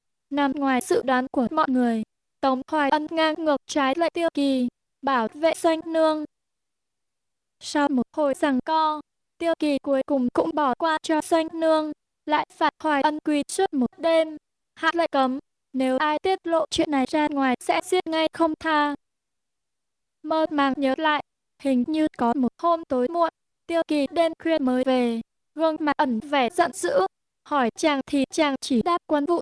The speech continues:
phiền lòng, tôi cũng không nghĩ nhiều." Tiêu Kỳ biết rõ lòng dạ Tống Hoài Ân rất cao, tính tình kiêu ngạo, đã nhiều lần áp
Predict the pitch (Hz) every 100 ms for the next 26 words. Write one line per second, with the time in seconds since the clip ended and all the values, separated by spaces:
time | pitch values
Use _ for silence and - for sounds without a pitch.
0 | - 311 294 277 294 277 254 247 _ _
1 | _ 339 330 - 330 330 330 320 349 349
2 | - 285 269 254 240 226 _ _ _ _
3 | _ _ _ _ _ _ _ _ - 330
4 | 330 302 277 359 359 - 339 339 311 285
5 | 262 - 330 - 262 262 - 311 277 302
6 | 302 349 - 302 294 277 277 - _ _
7 | - 262 262 330 285 262 - 339 349 320
8 | 311 285 _ _ - 440 349 277 269 294
9 | 262 339